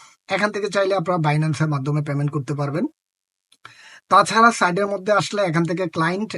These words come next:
এখানে, আহ, এ-, এখানের মধ্যে যদি যান আপনারা এখান থেকে, আহ, এ, তারপরে হচ্ছে গিয়ে এখান থেকে প্লিজ অ্যাড অর্ডার। আপনাদের মেইন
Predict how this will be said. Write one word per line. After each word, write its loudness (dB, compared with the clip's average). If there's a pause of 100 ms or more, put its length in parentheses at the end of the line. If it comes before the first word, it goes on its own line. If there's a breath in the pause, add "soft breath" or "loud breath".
এখানে, 0
আহ, -2
এ-, -2
এখানের 0
মধ্যে 0
যদি 4
যান 2
আপনারা -2
এখান -2
থেকে, 0
আহ, -6
এ, 2
তারপরে 0
হচ্ছে 0
গিয়ে 2
এখান 0
থেকে 0
প্লিজ 2 (100)
অ্যাড 0
অর্ডার। 2 (120)
আপনাদের 0
মেইন 2